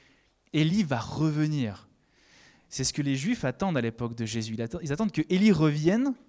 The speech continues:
comme précurseur de l'arrivée du Messie. Et Jésus explique à ses disciples que, en fait, ce Élie qui devait revenir, c'est Jean-Baptiste. Et Jean-Baptiste va dire une chose très intéressante.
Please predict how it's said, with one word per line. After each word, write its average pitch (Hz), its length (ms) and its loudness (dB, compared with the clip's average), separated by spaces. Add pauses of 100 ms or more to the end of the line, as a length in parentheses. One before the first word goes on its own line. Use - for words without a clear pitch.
comme 147 240 -2
précurseur 202 720 -2
de 151 80 0
l'arrivée 143 380 -2
du 143 100 -6
Messie. - 640 -4 (880)
Et 160 340 6 (520)
Jésus 190 680 2 (640)
explique - 580 -2
à 139 100 -4
ses 139 160 2
disciples 151 600 -2 (560)
que, 151 440 4
en 127 100 -6
fait, 208 200 -2
ce 143 120 0 (100)
Élie 160 300 0
qui - 140 -18
devait 120 260 -4
revenir, 120 640 -6 (520)
c'est - 180 -12
Jean-Baptiste. 110 640 -8 (920)
Et 139 80 0
Jean-Baptiste 202 460 2
va 156 100 2
dire 180 200 2
une 165 100 2
chose - 360 -2
très 208 200 -4
intéressante. 135 680 -6